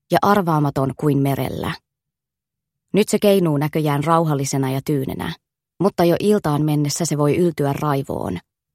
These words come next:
piiskata aaltonsa jyrkiksi ja vihaisiksi, tai luoda ylleen niin sakean sumun, että laivat huudettavat torveaan kuin hädässä, ja Nikolain skiitan kello kajahtelee varoitusta yhtenään.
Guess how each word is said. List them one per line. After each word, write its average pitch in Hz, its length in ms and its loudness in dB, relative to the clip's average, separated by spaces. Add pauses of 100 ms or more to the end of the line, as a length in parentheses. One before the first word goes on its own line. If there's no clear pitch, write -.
(340)
piiskata 185 420 2 (120)
aaltonsa 151 440 2 (120)
jyrkiksi 160 460 -2
ja 135 120 0
vihaisiksi, 127 800 -4 (640)
tai 180 180 6
luoda 180 260 6 (120)
ylleen 165 400 2
niin 196 180 0
sakean 147 440 0
sumun, 160 460 -2 (640)
että 170 200 -2
laivat 175 380 2
huudettavat 151 580 -2
torveaan 143 500 0
kuin 139 220 -4
hädässä, 143 600 -2 (680)
ja 175 80 2
Nikolain 160 480 4
skiitan 156 520 0
kello 143 300 -2
kajahtelee 143 640 -2
varoitusta 143 560 -2
yhtenään. - 680 -6